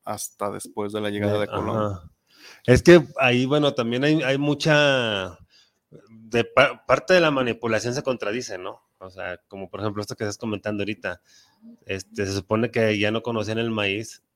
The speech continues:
Speaker 2: este, pero pues, ¿cuál? O sea, obviamente tenían mucho conocimiento que
Speaker 1: Sí, y eso nos remite a que posiblemente lo que son esta, los templarios no es una logia propiamente, pero sí es una organización,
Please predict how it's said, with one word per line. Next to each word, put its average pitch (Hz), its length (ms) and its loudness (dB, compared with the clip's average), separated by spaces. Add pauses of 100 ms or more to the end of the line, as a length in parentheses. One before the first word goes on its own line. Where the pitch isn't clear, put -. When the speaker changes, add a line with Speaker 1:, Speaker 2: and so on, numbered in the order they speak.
(140)
Speaker 2:
este, - 580 -16
pero 90 140 -14
pues, - 180 -18
¿cuál? 98 260 -8
O 92 60 -10
sea, 90 260 -10 (840)
obviamente 104 520 -4
tenían 101 320 -6
mucho 98 260 -10
conocimiento 95 640 -10
que 85 220 -12 (140)
Speaker 1:
Sí, - 180 2
y 151 160 8
eso 120 220 6
nos 113 340 6
remite 113 480 2
a 113 120 2
que 107 280 -2
posiblemente 135 1000 -4 (720)
lo 117 200 -10
que 107 100 -16
son 117 340 -6
esta, 123 460 -4
los 117 440 0
templarios 135 640 0
no 135 260 -2
es 127 200 -6
una 135 160 -4
logia 123 380 -4
propiamente, 120 640 -8
pero 104 220 -10
sí 113 240 -10
es 110 220 -6
una 117 120 -6
organización, 113 840 -8